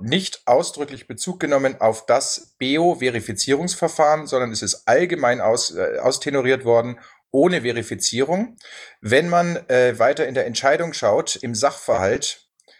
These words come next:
äh, im zweiten Absatz am Ende steht ausdrücklich auch drin, „Eine Beschränkung auf persönlich identifizierte Personen sieht das Parteiengesetz nicht vor.“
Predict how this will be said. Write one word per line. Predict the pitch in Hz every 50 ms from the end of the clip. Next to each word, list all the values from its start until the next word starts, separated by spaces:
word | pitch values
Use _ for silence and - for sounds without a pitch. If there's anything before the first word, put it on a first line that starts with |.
| _ _ _
äh, | 117 107 110 110 110 -
im | 113 107
zweiten | - - 123 120 131 - -
Absatz | - - 131 135 - - 160 147 - -
am | 214 113
Ende | - - 117 135 143 156 156 156 - 123
steht | - - 135 127 - -
ausdrücklich | - 123 135 - - 156 131 131 123 -
auch | - 113 113
drin, | - - 143 139 143
„Eine | - - 117 120 120
Beschränkung | 110 117 113 - - 123 131 160 - 113 104 -
auf | - 123 127 - -
persönlich | - 120 113 107 120 135 151 160 156 - -
identifizierte | - 143 - 131 131 131 127 120 - 131 - - - 147 151 143 139
Personen | - - 117 98 - 110 117 131 131 123
sieht | 110 123 120 -
das | 113 107 - -
Parteiengesetz | 117 104 - - 110 107 110 123 113 113 107 110 104 104 - - -
nicht | 107 110 113 110 - - -
vor.“ | - - - - 139 135 98 87 87 -